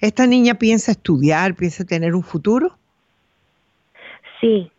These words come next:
Speaker 2: sí, yo le veo a ella en su, en, en, en su, mm, platicando con ella, que sí tie-, ella tiene muchos deseos de estudiar. Pero
Speaker 1: ¿Ella es
Speaker 2: mi
Speaker 1: buena
Speaker 2: hermana
Speaker 1: estudiante?
Speaker 2: como, sí, sí,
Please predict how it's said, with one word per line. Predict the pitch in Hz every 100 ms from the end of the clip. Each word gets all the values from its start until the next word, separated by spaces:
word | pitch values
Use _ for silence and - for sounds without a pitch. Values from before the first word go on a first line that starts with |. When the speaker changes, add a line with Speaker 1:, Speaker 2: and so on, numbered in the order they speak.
| _ _ -
Speaker 2:
sí, | 214 196 185
yo | 214 220
le | 226
veo | 214 214 208
a | 202
ella | 196 196 214
en | 208 196
su, | - 170 156 147 -
en, | 185 175 175
en, | - 185 175
en | - 180 - _
su, | -
mm, | 180 170 160 - _ _ 180 175 - -
platicando | - 190 185 180 180 208
con | 226 202
ella, | 196 202 220 _ _ _ _
que | 202 196 -
sí | 208 -
tie-, | 208 202 -
ella | 202 208
tiene | 202 208 208
muchos | 208 233 240
deseos | 202 190 190 190
de | 185
estudiar. | 175 180 175 - _ - - _ _
Pero | 202 202
Speaker 1:
¿Ella | 202
es | 196
Speaker 2:
mi |
Speaker 1:
buena | 196 208 214
Speaker 2:
hermana | 202
Speaker 1:
estudiante? | 220 214 226 247 294 320
Speaker 2:
como, | 196 180 _ _ _ _ _ _ _ - _ -
sí, | 220 190 165 _ _ _ _ - - -
sí, | 196 175